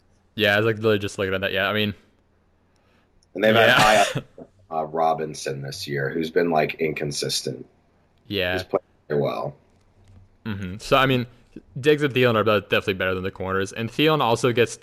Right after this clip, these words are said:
Speaker 1: a little bit of work in the slot, like, probably, like, a fourth to a half is work in the slot. They move him out sometimes, too. But, um, Philly didn't get torched in the slot, man.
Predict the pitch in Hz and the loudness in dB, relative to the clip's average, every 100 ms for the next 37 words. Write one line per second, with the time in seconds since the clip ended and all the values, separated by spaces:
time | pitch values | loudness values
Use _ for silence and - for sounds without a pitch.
0 | - 104 98 107 110 107 107 98 104 95 | -4 -4 0 2 4 4 2 0 -2 -8
1 | - 98 98 107 - 117 110 - 123 113 | -6 -2 0 -2 -2 -6 -6 -2 2 2
2 | 101 - - 110 98 - 95 87 85 98 | 2 -2 -8 -4 -4 -2 -2 0 -4 -4
3 | 95 92 95 - 98 95 95 _ _ 143 | -8 -8 -8 -10 -8 -6 -8 _ _ 2
4 | 143 135 107 82 - 98 95 90 - 98 | 4 4 4 -2 -4 -8 -8 -10 -6 -4
5 | 90 87 - _ _ - 101 98 90 85 | -4 -6 -12 _ _ -4 0 0 0 -6
6 | _ _ _ _ _ _ _ _ _ _ | _ _ _ _ _ _ _ _ _ _
7 | - - 160 180 131 120 123 113 101 90 | -6 4 6 6 4 0 -2 -2 -2 -4
8 | - - 123 139 131 - - 90 - - | 2 4 6 6 4 0 -12 -14 -12 -10
9 | 90 87 85 - 90 87 90 | -6 -6 -8 -10 -10 -8 -8